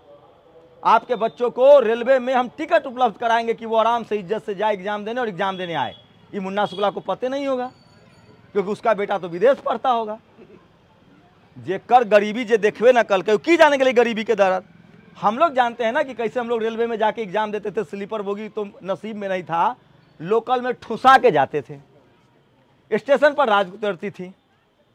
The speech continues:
ऐसी ना होता है भाई, एग्जाम देने जाते हो तो। बताइए, हमारे लोग सेना की तैयारी करते थे,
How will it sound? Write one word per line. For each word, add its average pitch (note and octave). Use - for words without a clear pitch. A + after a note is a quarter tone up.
ऐसी G3
ना F4+
होता A#3+
है G3+
भाई, G#3
एग्जाम G#3
देने G3+
जाते G3
हो F#3+
तो। B3
बताइए, B3+
हमारे B3+
लोग C4
सेना B3+
की C4
तैयारी C4
करते C4
थे, C#4+